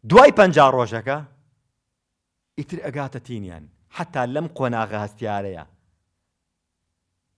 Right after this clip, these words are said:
ئەم کەعبە بە بێتاقەتی لە سوچێ لە سوچەکانی کۆڵانی مەدینەوە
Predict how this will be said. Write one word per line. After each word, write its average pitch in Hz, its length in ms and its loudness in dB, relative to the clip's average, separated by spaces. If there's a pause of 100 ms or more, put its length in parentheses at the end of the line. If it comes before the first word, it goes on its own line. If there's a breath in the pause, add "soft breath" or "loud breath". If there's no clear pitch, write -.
(340)
ئەم 139 160 -10
کەعبە 120 280 -10
بە 123 100 -10
بێتاقەتی 110 600 -12 (400)
لە 117 140 -10
سوچێ 127 300 -14
لە 104 100 -10
سوچەکانی 123 540 -14
کۆڵانی 120 400 -12
مەدینەوە 104 460 -14